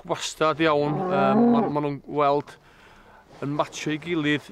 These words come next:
fel, fel yn isio nhw, a gobeithio erbyn Glan Gia fydden ni'n gallu gwerthu rhan fwyaf hein o ddari Mhama i sbario'r cost o, o e-, gaeafu nhw. Yym, a ma'r tarw i, i fi, yy, wedi weld i clicio efo y buchod gora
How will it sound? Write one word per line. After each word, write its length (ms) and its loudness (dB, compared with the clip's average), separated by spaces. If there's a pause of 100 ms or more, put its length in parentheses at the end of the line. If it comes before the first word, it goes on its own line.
(120)
fel, 240 -2
fel 220 2
yn 80 -2
isio 240 -6
nhw, 180 2
a 120 0
gobeithio 440 -4
erbyn 400 0
Glan 240 -2
Gia 300 0
fydden 160 -2
ni'n 140 -6
gallu 280 -10
gwerthu 320 -6
rhan 140 -2
fwyaf 300 -2
hein 240 0
o 100 -6
ddari 220 0
Mhama 320 0 (420)
i 60 -18
sbario'r 320 -8
cost 440 -4
o, 80 0
o 160 -4 (540)
e-, 240 -2
gaeafu 480 0
nhw. 80 0 (680)
Yym, 420 -4 (140)
a 120 -4
ma'r 200 -2
tarw 340 0 (160)
i, 140 -8 (160)
i 80 -2
fi, 120 -4 (140)
yy, 720 -2 (160)
wedi 240 -6
weld 240 0
i 60 -10
clicio 400 -2
efo 220 2 (540)
y 80 -8
buchod 400 -4
gora 300 2